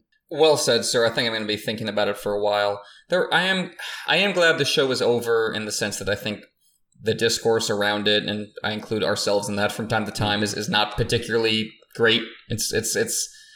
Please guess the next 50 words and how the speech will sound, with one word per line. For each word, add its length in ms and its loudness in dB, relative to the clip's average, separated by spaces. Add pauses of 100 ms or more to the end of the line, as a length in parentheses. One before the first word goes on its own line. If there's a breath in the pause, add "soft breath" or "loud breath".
(220 loud breath)
it's, 220 0
it's 140 0
kind 180 4
of 60 2
evolved 320 4
into 180 -2
a 20 4
lot 200 4
of 100 -2
infighting 580 0
and 160 -2
nitpicking 760 -4
and 260 -8
bad 240 -2
faith 260 -4
arguments, 540 -4
both 260 2
from 120 -6
people 240 -6
who 80 -6
like 180 0
the 80 -8
show 320 0
or 300 -4
don't 180 0
like 140 -2
the 80 -2
show 240 0
or 240 0
in 80 -8
between. 560 -2 (460 loud breath)
So 520 4 (320 loud breath)
I, 140 2
I, 480 2
I 20 0
think 180 -4
it's 80 -4
gonna 140 -2
be 60 2
good 220 0
for 140 2
all 140 4
of 60 2
us 120 -2
to 100 -6
move 160 0
on 180 0
somewhat 360 -4
from 200 -8
that. 300 -4